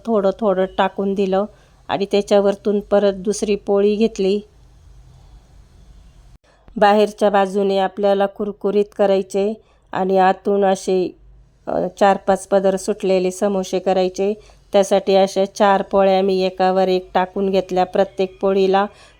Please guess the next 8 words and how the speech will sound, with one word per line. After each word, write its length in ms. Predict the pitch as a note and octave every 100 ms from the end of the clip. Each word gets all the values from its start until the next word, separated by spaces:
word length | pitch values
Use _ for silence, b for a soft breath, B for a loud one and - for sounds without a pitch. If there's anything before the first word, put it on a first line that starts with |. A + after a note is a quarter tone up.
| _
तेल 200 | A#3 G3+
लावून 480 | G#3 G#3 G3 G3 G3+
त्याच्यावरती 680 | G3+ G3+ G3 G3+ G3+ G3 G#3+
पीठ 240 | G#3 G#3 G#3 -
टाकलं, 320 | F#3+ F#3+ G3+
परत 320 | G3 G3+ G3
दुसरी 400 | F#3 G3 G3 G3+
पोळी 340 | G3 G3+ G3